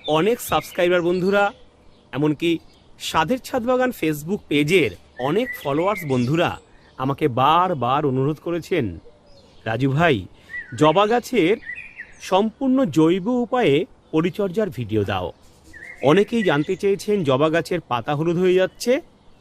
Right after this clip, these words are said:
এমনকি কুঁড়ি ঝরে যাচ্ছে, ভালো ফুল আসছে না,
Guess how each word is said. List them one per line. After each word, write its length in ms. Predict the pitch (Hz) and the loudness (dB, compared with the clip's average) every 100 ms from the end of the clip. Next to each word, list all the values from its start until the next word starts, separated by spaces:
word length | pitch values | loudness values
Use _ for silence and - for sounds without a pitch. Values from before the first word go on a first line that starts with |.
| _ | _
এমনকি 460 | 123 131 127 151 151 - - - - - | -4 -4 0 0 0 -4 -20 -20 -20 -2
কুঁড়ি 280 | 226 262 | 2 4
ঝরে 220 | 185 151 110 | 4 2 0
যাচ্ছে, 500 | 101 - - 110 82 - - - 113 | -2 -6 -4 -4 -4 -12 -14 -10 -8
ভালো 360 | 113 120 151 | -2 0 0
ফুল 320 | 190 - 208 190 | -4 -4 0 0
আসছে 340 | 127 - 127 | 0 -4 -4
না, 200 | 104 85 | -4 -6